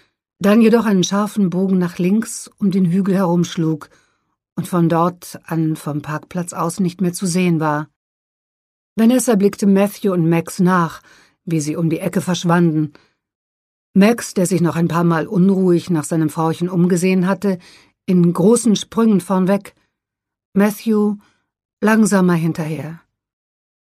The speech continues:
An Matthews sehr geraden Schultern konnte sie ablesen,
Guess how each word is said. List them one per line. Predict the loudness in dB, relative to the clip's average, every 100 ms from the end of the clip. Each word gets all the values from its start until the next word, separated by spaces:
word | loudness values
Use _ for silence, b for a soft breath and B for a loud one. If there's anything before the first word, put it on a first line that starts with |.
| _ _ _
An | 2
Matthews | 4 2 -2 0 0 -2
sehr | 0 0
geraden | 0 0 0 0 -2
Schultern | -2 -4 -2 -2 -2
konnte | -2 -4 -4
sie | -6 -6
ablesen, | -4 2 2 2 0 -2